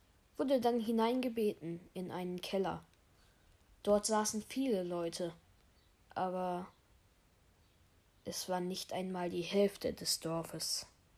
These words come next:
Langsam sagte Ethan, "Das sind alle Überlebende?"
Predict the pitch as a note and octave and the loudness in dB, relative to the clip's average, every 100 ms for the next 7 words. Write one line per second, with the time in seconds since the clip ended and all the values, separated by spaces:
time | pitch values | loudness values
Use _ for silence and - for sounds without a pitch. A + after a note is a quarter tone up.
0 | _ - - _ - - - - - G3 | _ -20 -20 _ -18 -18 -20 -20 -6 2
1 | G3+ A#3+ A#3 A3+ G#3+ G#3+ G#3+ G3+ - A3+ | 4 6 6 6 6 4 4 0 0 -2
2 | - G#3+ G#3 G#3+ - - - - _ _ | 2 2 4 0 -10 -20 -20 -20 _ _
3 | _ _ - G3+ G#3 C#4+ C#4 - G3+ A#3 | _ _ 0 2 4 4 2 4 4 4
4 | E3+ F#3+ F3 E3+ F3+ G#3 | 2 2 4 4 4 2